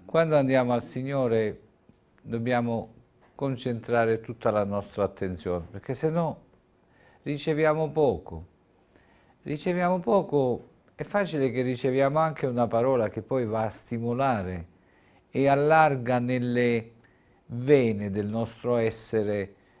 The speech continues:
il messaggio si allarga. Molte volte tu senti una parola, un verso, vieni ispirato, vieni ispirata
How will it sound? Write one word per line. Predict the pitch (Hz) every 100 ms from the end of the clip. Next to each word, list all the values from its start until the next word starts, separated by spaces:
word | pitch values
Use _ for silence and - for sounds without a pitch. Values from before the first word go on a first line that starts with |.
| _
il | 127 123
messaggio | 131 135 139 123 113 113
si | -
allarga. | 110 104 95 82 82
Molte | 110 151 151 156
volte | 151 147 107
tu | -
senti | 117 113 98 95
una | 98 98
parola, | 110 131 135 98
un | 98 113
verso, | 135 113 87 -
vieni | 98 113 117 117
ispirato, | 110 - 131 143 123 82 -
vieni | 80 101 110
ispirata | 113 - 127 147 143 113 104